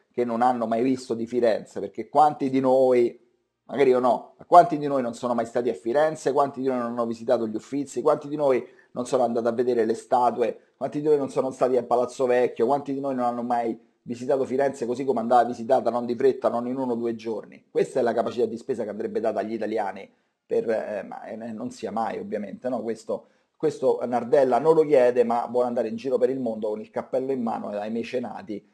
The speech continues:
a chiederci di aiutare a salvare Firenze. Beh, ti informo da subito che,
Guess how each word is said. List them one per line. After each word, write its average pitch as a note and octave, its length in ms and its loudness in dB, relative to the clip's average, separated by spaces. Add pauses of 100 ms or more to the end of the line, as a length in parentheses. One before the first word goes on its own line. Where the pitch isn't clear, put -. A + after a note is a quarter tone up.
(180)
a - 100 -14
chiederci A#2 520 -4
di A2+ 140 -2
aiutare G#2+ 360 -2
a G2+ 40 -12
salvare G2+ 460 -6
Firenze. G2 540 -10
Beh, - 180 -6
ti C3 100 -8
informo B2 420 -2
da D3+ 100 0
subito A#2+ 440 -2
che, A#2+ 380 -2